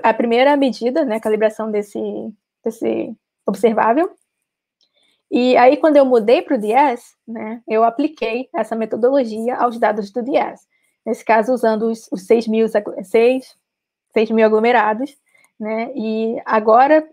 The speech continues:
indo a redshifts, né, mais altos, de zero ponto sessenta e cinco, nesse caso. E aqui o resultado são essas diferentes curvas, linhas aqui, né, é, vermelha,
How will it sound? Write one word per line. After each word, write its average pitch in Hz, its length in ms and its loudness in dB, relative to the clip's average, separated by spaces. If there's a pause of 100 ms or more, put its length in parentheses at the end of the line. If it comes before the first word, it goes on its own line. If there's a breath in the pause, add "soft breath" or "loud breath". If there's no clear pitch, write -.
indo 240 260 0
a 247 120 4
redshifts, 247 880 -2
né, 220 180 -6
mais 233 260 0
altos, 208 340 -2
de 208 380 -8
zero 214 200 0
ponto 220 260 -10
sessenta 220 360 -10
e 240 80 -6
cinco, - 340 -12 (180)
nesse 208 200 -12
caso. 269 280 -10 (800)
E 262 80 4
aqui 269 200 4
o 370 40 6
resultado 370 360 2
são 277 180 2
essas 262 440 2 (100)
diferentes 240 680 -2
curvas, 285 500 -2
linhas 247 380 -4
aqui, 254 240 -4
né, 262 180 -6 (580)
é, 214 520 -2 (580)
vermelha, 226 800 2